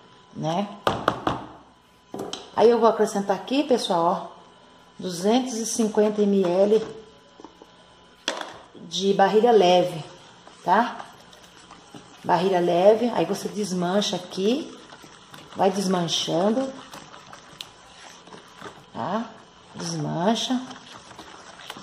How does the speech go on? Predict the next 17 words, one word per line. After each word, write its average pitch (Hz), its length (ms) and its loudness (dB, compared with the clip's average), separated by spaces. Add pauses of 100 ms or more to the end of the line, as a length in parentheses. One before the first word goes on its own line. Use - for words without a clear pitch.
(140)
Todo 180 200 -4
mundo 180 180 -4
sabe 175 380 4
que 196 100 -8
quando 175 260 -2
você 175 380 -2
começa 175 480 -2
a 170 40 -4
misturar 170 360 -2
a 165 60 0
barrilha 165 340 2
leve, 165 560 2
ela 170 420 2 (1160)
misturando, 170 760 0 (760)
ela 170 240 0
engrossa, 170 720 2 (1900)
tá? 185 500 0